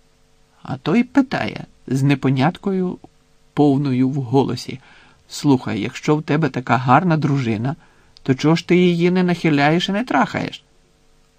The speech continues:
А йому цей відповідає: «Нахиляти, трахати, дружину? За що? Вона ж зі столу не тирить, ніколи мене не закладає». Я гигикнув.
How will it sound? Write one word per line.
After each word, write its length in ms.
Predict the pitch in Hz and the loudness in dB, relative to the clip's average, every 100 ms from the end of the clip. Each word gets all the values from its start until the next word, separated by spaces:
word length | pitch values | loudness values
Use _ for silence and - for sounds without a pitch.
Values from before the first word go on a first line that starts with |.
| _ _ _ | _ _ _
А 80 | 120 | 0
йому 240 | 120 123 | 0 0
цей 240 | - 180 170 | 2 2 4
відповідає: 680 | 147 160 151 131 135 - - _ _ _ _ _ - | 2 0 -2 -2 -6 -10 -16 _ _ _ _ _ -2
«Нахиляти, 720 | 127 123 113 107 135 - 151 | 0 2 2 2 0 -2 -8
трахати, 680 | - 123 240 - 180 - | 2 4 4 0 -10 -2
дружину? 600 | 147 147 139 139 294 269 - _ _ _ _ | 2 4 4 4 2 0 -6 _ _ _ _
За 400 | 127 131 156 135 | 0 6 8 6
що? 220 | - - - - - _ _ _ _ - _ - - | 2 -10 -16 -20 -20 _ _ _ _ -20 _ -20 -2
Вона 280 | 147 190 233 | 2 4 4
ж 60 | 151 | 4
зі 140 | 202 | 2
столу 380 | - 165 135 135 | 2 4 4 4
не 140 | 147 | 2
тирить, 480 | 151 208 269 - - _ _ _ _ _ | 2 0 0 -4 -12 _ _ _ _ _
ніколи 420 | 139 139 - 208 247 | 2 2 4 4 2
мене 240 | 117 143 | 2 0
не 140 | 190 | 0
закладає». 640 | 143 127 127 113 104 113 170 - _ _ _ _ _ _ _ _ _ _ _ _ _ _ _ _ - | 0 0 0 0 0 -2 -2 -10 _ _ _ _ _ _ _ _ _ _ _ _ _ _ _ _ -14
Я 380 | 143 127 135 - _ | -8 -4 -4 -6 _
гигикнув. 840 | - 127 127 123 131 110 - 120 | -8 -4 -2 -2 -4 -6 -8 -12